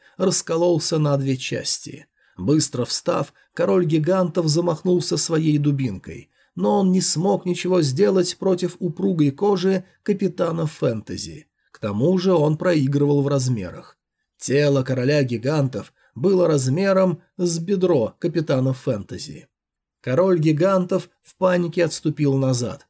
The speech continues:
До этого он сражался лишь с маленькими существами, поэтому в страхе пробормотал: "Откуда здесь такой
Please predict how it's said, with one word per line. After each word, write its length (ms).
До 140
этого 400
он 240
сражался 720
лишь 240
с 100
маленькими 540
существами, 960
поэтому 460
в 60
страхе 440
пробормотал: 840
"Откуда 580
здесь 360
такой 500